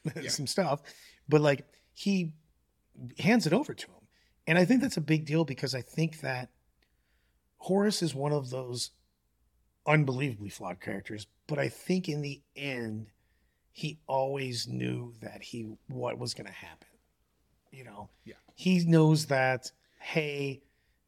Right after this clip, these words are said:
Speaker 1: I'm super juiced, but I think that even though I've convinced myself, I rationalized all my behaviors, that this might not be the best."
Speaker 2: Yeah, I agree. I think at a certain point, Horus knew he was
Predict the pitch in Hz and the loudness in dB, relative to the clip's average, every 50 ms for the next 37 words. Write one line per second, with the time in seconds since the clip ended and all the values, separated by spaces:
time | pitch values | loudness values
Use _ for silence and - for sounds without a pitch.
0 | _ _ _ _ - 151 170 180 165 - 220 196 165 175 156 131 139 147 147 147 | _ _ _ _ -8 -4 -4 -2 -2 2 0 2 2 2 0 0 0 0 0 0
1 | 143 139 - _ - 120 117 - - - 165 156 147 143 135 - - - - _ | -2 -4 -6 _ -14 -20 -20 -4 4 6 8 8 8 6 4 2 -6 -12 -12 _
2 | _ _ _ _ _ _ _ _ _ _ _ _ _ _ _ _ _ _ _ _ | _ _ _ _ _ _ _ _ _ _ _ _ _ _ _ _ _ _ _ _
3 | _ - 143 131 127 117 - - - - 208 196 170 - 170 156 151 165 180 175 | _ -12 -8 -8 -8 -8 -10 -4 2 4 4 4 4 2 0 2 4 6 6 6
4 | 170 165 160 147 147 147 139 127 - _ _ _ - - 160 156 135 127 139 165 | 6 4 4 6 6 4 4 2 -2 _ _ _ 0 2 4 4 4 6 6 6
5 | 175 160 - 135 107 101 - - 104 104 113 117 120 123 135 147 156 151 151 - | 6 4 0 -6 -6 -4 -6 -6 -8 -8 -10 -8 -6 -2 0 2 2 2 2 0
6 | 147 123 113 110 - - 120 139 147 143 135 117 113 107 107 107 104 92 90 90 | -6 -8 -8 -10 -10 -4 0 0 0 0 -2 -4 -4 -6 -8 -8 -8 -8 -12 -16
7 | - - _ _ _ _ _ _ _ _ _ _ _ _ - 143 147 135 131 123 | -16 -18 _ _ _ _ _ _ _ _ _ _ _ _ -8 -4 -2 -2 -2 -2
8 | 120 _ _ _ _ _ _ _ _ _ _ _ _ _ _ _ _ - 160 220 | -6 _ _ _ _ _ _ _ _ _ _ _ _ _ _ _ _ 0 2 4
9 | 233 - - 170 151 151 147 139 127 113 104 98 - - 113 101 101 92 - - | 4 4 4 4 4 4 2 0 -2 -6 -10 -12 -16 -20 -20 -20 -20 -20 -20 -20
10 | - - - - - - - - - _ _ _ _ - 78 73 71 82 92 90 | -20 -18 -10 -8 -8 -8 -8 -10 -18 _ _ _ _ -16 -14 -10 -6 -6 -4 -2
11 | 85 78 76 80 - 98 101 95 95 92 90 - - 101 82 82 85 85 85 82 | -2 -2 -4 -4 -6 -6 -6 -6 -6 -6 -8 -8 -8 -8 -8 -8 -10 -10 -10 -10
12 | 78 76 71 _ - - 87 82 82 78 - - - 80 78 80 78 73 78 76 | -10 -10 -12 _ -14 -10 -10 -8 -8 -10 -12 -14 -18 -20 -20 -20 -18 -16 -14 -14
13 | 73 71 71 | -16 -16 -20